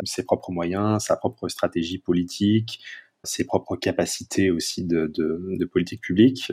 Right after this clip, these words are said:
euh, les, les plans de relance sont, sont assez différents. Alors, il y en a trois que, que, que j'ai décrits justement sur, euh, sur ma plateforme Cities in Mind qui, euh, sont, euh, sont, euh,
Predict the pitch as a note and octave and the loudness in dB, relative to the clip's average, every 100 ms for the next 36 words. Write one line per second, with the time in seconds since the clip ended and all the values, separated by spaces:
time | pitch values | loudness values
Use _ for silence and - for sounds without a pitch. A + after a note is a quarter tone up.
0 | F#2 F2 E2+ E2+ F2+ F2 F#2+ G2 F#2 G2+ | -2 0 2 0 0 -2 0 0 2 2
1 | A#2 - F#2+ F2 F#2+ - F2+ F2 - A#2 | 2 -2 -4 -4 -4 -4 0 0 2 2
2 | G2+ G2+ G#2 F2 F2 F2 F2+ F2+ F2+ - | 2 2 2 4 2 4 4 4 2 0
3 | - - - - _ _ - B2+ A#2+ B2+ | -10 -12 -12 -16 _ _ -4 4 6 6
4 | C#3+ - G#2 F#2 - - F#2 F2+ F#2 - | 2 0 0 0 -2 -2 2 2 2 2
5 | A2+ F#2 F2 G2+ G2 G#2 F#2+ - - F2+ | 2 2 -2 0 2 2 0 -4 -4 -2
6 | F2 E2+ F2 F#2 - F#2+ F2 F2+ E2+ - | 0 -2 -2 -4 0 2 2 0 -4 -2
7 | F#2+ - - F2 F#2 G#2+ C3 A#2 - G2 | -2 -4 -2 0 4 6 6 4 0 2
8 | F2+ E2+ E2+ F2+ A1+ - F2 - G#2 G2 | 4 4 2 -2 -6 -6 -8 -6 -2 -2
9 | F#2+ F2 F#2 G2+ - - - - F2 F2 | -2 -2 -2 -4 -4 -8 -8 -6 -4 -4
10 | F#2+ G2+ G#2 | -6 -8 -10